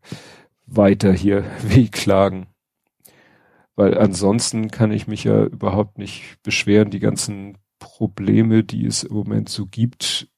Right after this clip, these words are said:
bewegen mich zwar, also nehmen mich vielleicht auch irgendwo mit und bewegen mich und ich beschäftige mich viel damit,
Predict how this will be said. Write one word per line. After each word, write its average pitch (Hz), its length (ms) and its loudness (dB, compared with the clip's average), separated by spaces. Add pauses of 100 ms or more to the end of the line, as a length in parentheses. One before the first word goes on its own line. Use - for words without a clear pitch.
(1120)
bewegen 110 580 4
mich 104 200 0
zwar, 90 600 4
also 87 440 -2
nehmen 98 360 -4
mich 95 140 -6
vielleicht - 480 -6
auch 113 260 2
irgendwo 120 400 2
mit 113 340 0
und 92 160 -16
bewegen 107 460 0
mich 113 240 -2
und - 100 -12
ich - 80 -16
beschäftige - 560 -2
mich 107 180 -6
viel 107 280 -2
damit, 107 400 -2